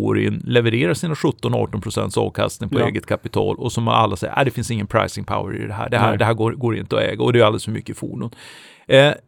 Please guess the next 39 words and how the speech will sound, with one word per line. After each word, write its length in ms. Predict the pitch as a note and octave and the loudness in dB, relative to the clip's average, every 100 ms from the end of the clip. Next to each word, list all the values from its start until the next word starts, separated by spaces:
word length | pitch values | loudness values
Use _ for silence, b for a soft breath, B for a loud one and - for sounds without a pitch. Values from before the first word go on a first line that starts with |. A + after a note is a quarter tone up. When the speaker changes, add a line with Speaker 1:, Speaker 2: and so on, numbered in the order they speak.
| _ | _
Speaker 1:
igår 640 | - E3 G3 A#3+ C3+ A#2+ - | -4 -2 0 2 4 4 4
efter, 440 | C#3+ - C3+ - | 4 2 -2 0
så, 160 | C3+ - | -2 -4
så 140 | B2+ | -4
tycker 200 | D#3+ C3 B2+ | -2 0 -2
jag 60 | |
fler 260 | - E3+ F#3 | 0 2 2
och 80 | - | 2
fler 200 | A#2 G#2+ | 0 2
börjar 220 | A2+ G#2+ | 0 0
komma 220 | A#2+ A2 | 0 -2
ut 100 | G#2 | -4
med 80 | G#2+ | -4
kommentar. 260 | G#2+ G2+ B2+ | -2 -2 -2
Det 60 | |
här 160 | C3 F#3+ - | -2 -2 -4
kanske 540 | - E3+ G#2+ - G#3+ | -6 -4 -6 -6 -4
att 140 | - - | -4 -6
de 140 | C#3+ | -6
har 80 | D3+ | -6
gjort 360 | A#2 F3 - - | -4 -8 -8 -8
någonting 340 | B2 A#2 A#2+ | -8 -4 -4
med 100 | A#2 | -4
bolag 460 | A#2 A2 G2+ G#2+ A2 | -4 -4 -4 -4 -4
som 140 | A#2 | -4
gör 120 | G#2 | -4
att 80 | G2+ | -4
det 60 | G2+ | -8
är 40 | |
strukturellt 840 | - G#2+ A2 - A2 G2+ G2+ - | -8 -10 -10 -8 -6 -6 -8 -10
lite 360 | C3 A#2 - C3 | -12 -12 -8 -6
bättre 460 | C3 F#3+ - - G2 | -2 -4 -6 -10 -6
än 120 | G#2 | -4
Speaker 2:
Mm. 200 | G#2 G#2 | -2 2
Speaker 1:
vad 100 | A2 | 2
det 60 | |
har 60 | G#2 | 2
varit 420 | G#2+ G#2 - - | 0 -4 -6 -8
tidigare. 520 | - - - F2 - | -10 -8 -6 -6 -8